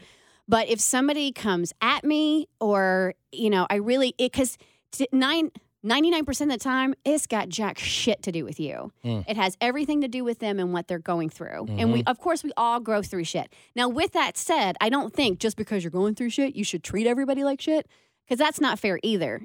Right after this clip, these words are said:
Speaker 1: And
Speaker 2: Mm-hmm.
Speaker 1: people need to get called out for that. But if this is a stranger that I'm encountering and they are just having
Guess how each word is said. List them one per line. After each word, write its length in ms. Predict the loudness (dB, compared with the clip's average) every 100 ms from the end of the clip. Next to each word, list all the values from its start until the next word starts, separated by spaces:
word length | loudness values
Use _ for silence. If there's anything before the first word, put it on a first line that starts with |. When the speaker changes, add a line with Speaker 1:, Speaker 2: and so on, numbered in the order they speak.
| -2
Speaker 1:
And 100 | 0
Speaker 2:
Mm-hmm. 60 |
Speaker 1:
people 260 | 2 2 2
need 180 | 2 0
to 80 | 0
get 180 | 0 -2
called 280 | -2 0
out 220 | 2 0 0
for 120 | -2
that. 280 | -2 -4 -10 -20 _ _ _
But 200 | 0 0 0
if 140 | -4
this 200 | -2 0
is 140 | 0 -2
a 60 |
stranger 640 | -6 -4 0 2 2 0 -4
that 100 | -2 -2
I'm 180 | 0
encountering 760 | -2 -2 -2 0 0 0 0 -2 -2
and 160 | -2
they 160 | 0 0
are 100 | -2
just 260 | -4 -6 -6
having 680 | -4 -2 -2 -2 -2 -4